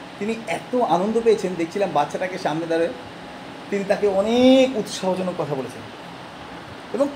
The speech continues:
খুব খুশি তিনি। কেন? মালদা কম দূর নয়। কেন? সে তাকে ভালোবাসে, চিফ মিনিস্টারকে সে ভালোবাসে, তার মায়ের বয়সী মানুষ, সে ভালোবাসে। এবং ভালোবাসে এতটা,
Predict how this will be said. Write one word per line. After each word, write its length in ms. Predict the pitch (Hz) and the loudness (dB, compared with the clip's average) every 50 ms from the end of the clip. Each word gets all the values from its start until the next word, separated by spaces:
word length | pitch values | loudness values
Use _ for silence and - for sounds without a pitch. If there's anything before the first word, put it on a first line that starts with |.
| - - - | -8 -4 2
খুব 240 | - 330 339 339 - | 6 6 6 6 4
খুশি 180 | 254 254 - 208 | -2 -2 -2 -4
তিনি। 160 | 175 165 151 | -6 -4 -4
কেন? 240 | 151 190 226 311 339 - - - - - | 0 0 2 2 0 -2 -6 -12 -12 -4
মালদা 300 | 147 156 143 135 139 160 | 2 4 4 6 6 4
কম 180 | 190 226 233 247 | 4 4 4 4
দূর 100 | 269 311 | 4 2
নয়। 160 | 277 175 120 - - - - - - - - - - - - - - - - - - - - - - - - - - - - | 2 2 0 -2 -6 -12 -14 -16 -16 -16 -16 -16 -16 -14 -14 -16 -16 -16 -16 -16 -16 -16 -16 -16 -16 -16 -16 -16 -6 0 2
কেন? 180 | 220 240 311 320 - - - - - - - | 2 4 2 0 -4 -8 -14 -16 -8 -4 0
সে 60 | 320 | 2
তাকে 160 | 311 311 320 | 2 4 6
ভালোবাসে, 480 | 277 247 254 262 247 214 160 - - - - - - - - - - - - - - - - - - - - - - - - - - - - - - - | 8 8 10 10 10 8 6 2 -2 -8 -14 -14 -14 -16 -16 -16 -16 -16 -16 -16 -16 -16 -16 -16 -16 -16 -16 -16 -16 -16 -16 -16 -16 -16 -16 -16 -16 -10
চিফ 160 | - - 226 233 233 208 | -4 -4 -2 -2 -2 -2
মিনিস্টারকে 440 | 185 185 185 - - 226 233 294 | -2 -2 -2 0 -2 -2 -2 -2
সে 120 | 277 - 339 | -2 0 2
ভালোবাসে, 460 | 262 262 294 277 254 - 131 - - - - - - - - - | 6 6 8 8 8 6 4 0 -4 -12 -12 -14 -14 -16 -6 0
তার 160 | - 190 185 | 2 2 4
মায়ের 260 | 175 190 202 202 208 208 | 6 6 6 6 6 4
বয়সী 240 | 220 214 - 233 | 2 2 2 0
মানুষ, 300 | 208 190 180 214 262 262 | -2 -2 -2 -2 -2 -4
সে 80 | - 285 | -4 0
ভালোবাসে। 420 | 247 240 269 269 220 170 139 127 110 107 - - - - - - | 4 4 6 6 6 4 2 -2 -4 -10 -12 -14 -16 -16 -8 0
এবং 280 | 190 196 190 254 277 262 185 - | 2 6 8 8 6 6 4 2
ভালোবাসে 380 | - 151 190 240 254 285 277 294 | 2 4 6 6 6 6 6 8
এতটা, 520 | 277 247 240 277 294 294 262 190 - - | 8 8 8 6 6 8 8 8 8 6